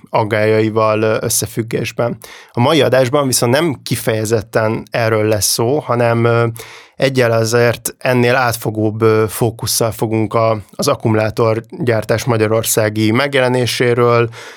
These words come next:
kilátásairól, a szektor felfutásáról, és, ö, az ország világgazdaságban elfoglalt pozíciójára gyakorolt hatásáról,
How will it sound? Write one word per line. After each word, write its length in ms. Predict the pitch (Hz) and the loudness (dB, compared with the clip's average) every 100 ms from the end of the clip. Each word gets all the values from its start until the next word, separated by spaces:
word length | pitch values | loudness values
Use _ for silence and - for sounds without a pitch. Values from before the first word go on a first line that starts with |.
| - | -20
kilátásairól, 1080 | - 123 117 110 120 113 - 117 117 117 113 | -4 -2 -2 -2 -2 -2 0 2 4 4 4
a 300 | 113 110 110 - | 2 0 -2 -4
szektor 680 | - - 113 - 117 107 117 | -2 -2 -2 -2 -2 -2 -4
felfutásáról, 1300 | 127 - 113 107 117 117 113 - 113 113 113 110 110 - - - - | -6 -4 -2 -4 -4 -4 -2 -2 0 0 2 2 0 -6 -20 -20 -6
és, 340 | - 113 - | -2 0 0
ö, 360 | 120 113 113 120 - - | 0 2 0 -2 -6 -6
az 440 | 127 117 117 113 | -2 -2 -2 0
ország 580 | 117 113 - 110 113 135 | -2 0 -2 -2 -2 -2
világgazdaságban 920 | 120 110 113 113 110 113 - 113 113 | 0 0 0 -2 -2 -4 -2 -2 0
elfoglalt 680 | 110 101 117 110 113 113 - 175 | 0 -2 -4 0 -2 -2 -8 -4
pozíciójára 1120 | 120 110 101 - - 131 127 113 110 113 117 | -2 -2 -4 -4 -6 -4 0 2 2 2 0
gyakorolt 420 | 113 110 117 113 | 0 0 0 -2
hatásáról, 880 | 110 110 120 113 120 117 120 117 143 | -2 -4 -2 -2 -2 0 2 0 0